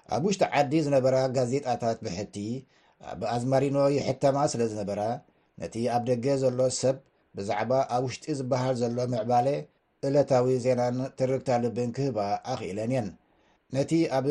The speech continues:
መዝነት መንግስቲ ኮይኑ ኣብ ውሽጢ ንዝነበረ ምብህሃል ክሕወሶ ዘይከኣለ ድማ እተን መርበባት ከም ኣዝማሪኖ ብዝህብኦ ዝነበራ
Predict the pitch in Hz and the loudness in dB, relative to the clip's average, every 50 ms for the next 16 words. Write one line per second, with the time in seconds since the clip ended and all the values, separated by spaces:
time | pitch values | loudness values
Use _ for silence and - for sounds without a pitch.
0 | 143 135 139 143 139 131 151 151 143 139 139 143 135 139 139 135 135 135 127 - | 2 2 2 2 2 2 2 2 2 2 0 0 0 -2 -2 -2 -2 -4 -4 -6
1 | 127 113 117 110 107 101 98 101 101 98 - 107 113 110 117 120 120 131 120 - | -4 -2 -2 -2 -2 -2 -4 -6 -6 -8 -6 -6 -6 -6 -4 -4 -4 -4 -6 -6
2 | - 151 151 147 123 123 131 127 120 127 123 131 131 131 127 127 113 107 117 120 | -6 -6 -4 -4 -2 -2 -2 0 0 2 2 2 2 2 0 -2 -2 -2 -4 -4
3 | 117 113 110 113 120 120 123 123 - - 95 123 127 131 131 127 - 131 131 127 | -4 -4 -4 -4 -4 -4 -4 -6 -6 -4 -4 -2 0 0 0 2 2 2 2 2
4 | 117 127 120 120 123 90 98 104 104 101 113 131 143 143 139 - - _ _ _ | 2 0 0 0 -2 -2 -2 -4 -6 -4 -4 -2 -2 -4 -4 -6 -10 _ _ _
5 | - 151 156 165 175 165 165 165 160 - 143 151 156 151 139 160 147 143 143 135 | -2 0 2 4 4 2 2 0 -2 0 2 2 4 6 6 6 6 6 6 4
6 | 131 - - 131 135 131 123 - 131 139 135 139 143 139 143 135 135 135 139 143 | 4 2 0 0 0 0 0 -2 -2 -2 0 0 2 2 2 0 2 2 0 0
7 | 117 135 139 127 139 143 131 143 131 131 139 120 120 120 117 113 117 117 | 0 -2 -2 0 0 0 0 2 2 2 2 2 0 -2 -2 -2 0 0